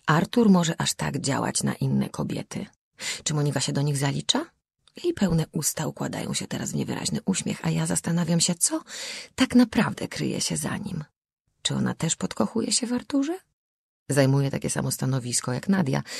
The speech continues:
i mam wrażenie, że również stara się jak najczęściej przebywać w pobliżu mojego męża.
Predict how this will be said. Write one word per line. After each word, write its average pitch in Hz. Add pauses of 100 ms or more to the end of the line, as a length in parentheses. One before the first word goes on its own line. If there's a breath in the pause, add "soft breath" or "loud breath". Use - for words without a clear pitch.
(380 loud breath)
i 185
mam 220
wrażenie, 226
że 220
również 208
stara 170
się -
jak -
najczęściej -
przebywać -
w -
pobliżu -
mojego -
męża. -